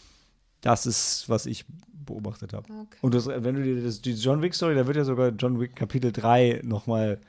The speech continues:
Speaker 1: <laughs> zitiert. Und der Punkt ist, eine Story so wie von John Wick vier, die kannst du halt auch mit großen Worten zusammenfassen. Oder du kannst halt sagen, Sam, versuch's mal in einem Satz.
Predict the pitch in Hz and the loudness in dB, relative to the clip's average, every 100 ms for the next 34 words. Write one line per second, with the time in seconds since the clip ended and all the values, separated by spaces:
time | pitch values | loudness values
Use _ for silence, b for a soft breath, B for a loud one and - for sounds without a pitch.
0 | B B B 127 - - - - - - | B B B -2 -2 -4 -8 -6 -6 -4
1 | 202 - 262 151 - B 151 160 170 - | -4 -2 0 0 -2 B 0 4 4 2
2 | 370 403 - B B 139 - 170 196 180 | -2 -2 -4 B B -6 -4 0 2 2
3 | 147 151 139 160 156 156 139 139 - 202 | 2 0 0 2 2 2 2 0 -4 -2
4 | 165 151 196 B B B B B 135 - | 0 0 -4 B B B B B -6 0
5 | 202 202 175 156 139 143 135 143 180 175 | 0 0 2 4 4 0 -2 2 2 4
6 | 143 143 - 139 156 127 104 101 107 104 | 2 2 0 -2 -4 -2 0 0 -2 -6
7 | - 139 - b b - 156 170 143 151 | -6 -8 -10 b b 0 2 2 0 0
8 | 139 - 135 139 135 131 131 127 B B | 0 0 0 2 2 2 -4 -6 B B
9 | B B B _ _ _ _ _ _ _ | B B B _ _ _ _ _ _ _
10 | _ _ _ - 254 135 117 120 180 185 | _ _ _ -18 -6 0 0 0 -2 0
11 | 143 120 110 104 98 | 0 0 -2 -2 -6